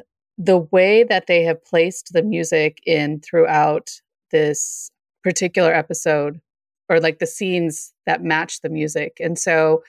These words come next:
you start off with Rainbow, and then as it's going through, like,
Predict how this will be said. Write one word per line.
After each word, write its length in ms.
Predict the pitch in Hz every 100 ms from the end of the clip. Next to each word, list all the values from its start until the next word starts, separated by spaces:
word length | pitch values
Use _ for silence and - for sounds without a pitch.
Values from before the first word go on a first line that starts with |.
| _ _ -
you 140 | 185
start 320 | 185 208 190
off 260 | 175 185 -
with 140 | 175
Rainbow, 540 | 170 160 160 160 165 160
and 200 | 170 170
then 360 | 170 165 170 170 _ -
as 140 | 294 190
it's 140 | 180
going 320 | - 208 208
through, 340 | 190 - 214 208
like, 300 | 175 165